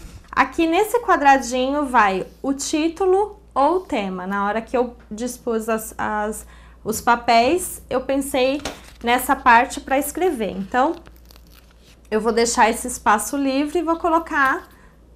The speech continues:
a florzinha aqui na parte de baixo.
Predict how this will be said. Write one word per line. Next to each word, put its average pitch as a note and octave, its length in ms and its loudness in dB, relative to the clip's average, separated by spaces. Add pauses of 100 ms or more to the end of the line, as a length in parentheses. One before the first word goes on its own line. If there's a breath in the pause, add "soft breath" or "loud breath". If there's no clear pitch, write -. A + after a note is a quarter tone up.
(220)
a A#3+ 160 -2
florzinha C4 680 -2
aqui C4+ 180 -10
na C4+ 140 -6
parte C#4 300 -6
de D4 120 -8
baixo. - 560 -8